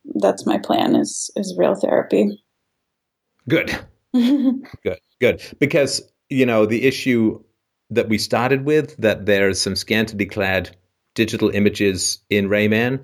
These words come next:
Speaker 1: <laughs>
Speaker 2: is not gonna be the big challenge for your kids, right?
Speaker 1: No, exactly.
Speaker 2: Right?
Speaker 1: Yeah.
Speaker 2: You have daughters, you said?
Speaker 1: I do.
Speaker 2: If you don't know why you ended up with this guy, Rayman characters are gonna be very much the least of your problems, right?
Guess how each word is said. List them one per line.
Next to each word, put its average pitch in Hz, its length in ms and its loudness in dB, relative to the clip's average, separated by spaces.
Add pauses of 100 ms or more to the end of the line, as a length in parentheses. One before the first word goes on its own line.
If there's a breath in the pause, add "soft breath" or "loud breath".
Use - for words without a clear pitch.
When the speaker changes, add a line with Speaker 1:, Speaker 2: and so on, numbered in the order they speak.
Speaker 1:
<laughs> 254 360 -2
Speaker 2:
is 117 160 0
not 113 280 -2
gonna 110 140 2
be 107 140 0
the 92 100 -4
big 95 200 0
challenge 98 460 -2
for - 80 -4
your 87 160 0
kids, - 380 -2
right? 92 180 0
Speaker 1:
No, - 120 -8 (440)
exactly. - 500 -6
Speaker 2:
Right? 90 240 -2
Speaker 1:
Yeah. - 160 -4
Speaker 2:
You 107 120 2
have 104 140 -2
daughters, 113 320 0
you 123 60 -4
said? 147 280 -2 (360)
Speaker 1:
I - 60 -8
do. 214 220 -8 (840)
Speaker 2:
If 113 120 0
you 131 140 2
don't 135 200 2
know 117 160 4
why 104 580 0
you 101 180 2
ended 101 200 2
up 104 160 2
with 104 120 -4
this 104 140 0
guy, 117 420 0 (420 soft breath)
Rayman 104 460 2
characters 98 680 0
are 98 120 0
gonna 92 180 0
be 92 120 -2
very 101 440 0
much 85 300 -8
the 95 60 -8
least 87 260 -6
of 85 100 -8
your 80 100 0
problems, - 500 -8
right? 92 200 -2